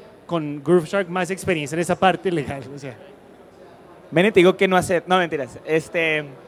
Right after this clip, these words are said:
Speaker 2: no, sí, yo creo que lo que Edgar dijo, si es legal en México, es legal en Estados Unidos y viceversa, si es ilegal acá, <laughs> es ilegal allá.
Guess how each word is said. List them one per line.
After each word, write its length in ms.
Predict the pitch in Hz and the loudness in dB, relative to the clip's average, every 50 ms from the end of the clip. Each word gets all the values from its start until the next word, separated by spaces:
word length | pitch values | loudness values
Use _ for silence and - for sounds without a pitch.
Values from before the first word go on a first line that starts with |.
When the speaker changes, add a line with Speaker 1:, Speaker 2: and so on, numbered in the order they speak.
| - - - - - - - - - - - - - _ - - - | -20 -20 -20 -20 -20 -20 -20 -20 -20 -20 -20 -20 -20 _ -20 -18 -6
Speaker 2:
no, 220 | 190 226 233 226 | 0 2 2 2
sí, 120 | - 226 226 | 2 2 2
yo 120 | 214 196 | 2 4
creo 160 | 208 220 214 | 4 4 4
que 180 | 214 214 196 185 | 4 4 2 4
lo 140 | 180 180 175 | 2 0 0
que 160 | 175 175 170 | 2 0 0
Edgar 220 | 175 175 190 190 | 2 2 2 2
dijo, 200 | 196 196 175 185 | 2 2 2 2
si 140 | 170 - 180 | -2 0 0
es 60 | 180 180 | 2 4
legal 520 | 190 196 190 202 202 202 208 208 202 190 - - - - | 4 6 8 8 8 6 6 2 -2 -4 -10 -18 -16 -10
en 120 | 175 175 185 | -8 -2 4
México, 460 | 190 185 185 202 196 - 226 220 208 | 4 4 4 4 -2 0 2 4 4
es 100 | 180 175 | 4 4
legal 280 | 180 185 180 185 185 | 4 2 4 4 2
en 80 | 190 185 | 2 0
Estados 380 | 185 - - 170 170 175 170 156 | -2 -2 -2 0 0 0 -2 -2
Unidos 320 | 170 185 190 208 214 196 | -4 -2 -2 -2 -2 -2
y 80 | 196 185 | -2 -2
viceversa, 500 | 175 160 - 160 165 175 190 190 196 185 | -2 -2 -2 0 2 2 2 2 2 -2
si 100 | 156 170 | -2 -4
es 80 | 165 156 | -4 -2
ilegal 300 | 180 185 175 165 160 165 | 2 2 4 6 6 4
acá, 260 | 165 160 - 175 175 | 4 2 0 -2 0
<laughs> 60 | 185 | 0
es 140 | 202 170 - | 0 -2 -2
ilegal 420 | 160 180 175 175 156 143 139 147 156 | -4 -2 0 0 0 0 -2 -2 0
allá. 440 | 156 160 156 165 165 180 196 196 | -2 0 0 0 0 0 -2 -4